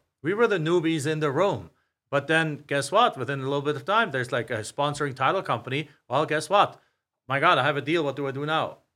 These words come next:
"Well, oh, I have the phone number of that person."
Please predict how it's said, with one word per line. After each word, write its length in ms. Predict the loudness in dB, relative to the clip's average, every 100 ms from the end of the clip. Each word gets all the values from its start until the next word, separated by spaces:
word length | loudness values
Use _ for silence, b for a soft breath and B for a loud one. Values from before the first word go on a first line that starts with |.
| _
"Well, 380 | -2 -2 -4 -14 _ _ -2
oh, 240 | -2 -2
I 120 | -4 -2
have 160 | -2
the 60 | -4
phone 220 | -2 -2
number 140 | -2
of 60 | -2
that 160 | -4 -2
person." 340 | -4 -6 -14